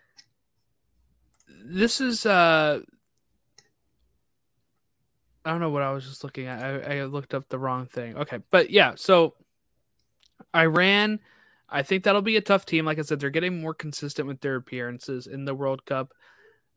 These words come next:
Uh, I think they're usually pretty decent at the World Cup too.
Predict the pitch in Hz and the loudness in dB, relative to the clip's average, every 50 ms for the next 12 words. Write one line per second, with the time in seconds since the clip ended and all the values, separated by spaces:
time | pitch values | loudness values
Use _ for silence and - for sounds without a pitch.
0 | _ 135 135 135 135 135 135 135 135 135 135 135 131 - - 147 - - - 277 | _ -8 -6 -4 -2 -2 -2 -4 -2 -2 -2 -4 -4 -6 -8 -10 -10 -8 -8 -8
1 | 330 - 403 392 349 302 277 262 269 269 - 302 285 269 226 - - 233 233 220 | -8 -6 -8 -8 -6 -6 -6 -8 -10 -8 -8 -6 -6 -6 -6 -8 -8 -4 -4 -4
2 | 156 - 170 202 220 - - 240 226 208 185 - 185 175 - - 170 160 160 156 | -4 -4 -6 -6 -6 -6 -4 -4 -4 -4 -4 -6 -8 -6 -6 -6 -4 -2 -2 -2
3 | 151 - 160 143 - _ - - 151 151 151 151 151 151 | -2 -4 -6 -6 -6 _ -12 -10 -6 -4 -4 -4 -4 -6